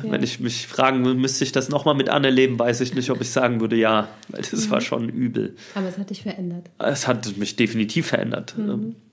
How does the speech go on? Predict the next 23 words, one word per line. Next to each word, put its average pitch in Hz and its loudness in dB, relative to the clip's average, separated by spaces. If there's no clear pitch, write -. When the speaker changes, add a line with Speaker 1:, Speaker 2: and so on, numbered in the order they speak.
Speaker 2:
genau. 110 0
Speaker 1:
Zwei 196 0
Dinge 247 2
hast 220 -4
du 208 -2
im 185 -2
letzten 165 -4
Jahr 208 0
erlebt, 220 -2
von 190 2
denen 180 2
ich 220 0
jetzt 233 -2
von 208 -2
außen 208 -2
betrachtet 202 -6
sagen 190 0
würde, 190 0
die 175 -2
haben 175 0
dich 170 -4
auch 170 -4
verändert. 208 -2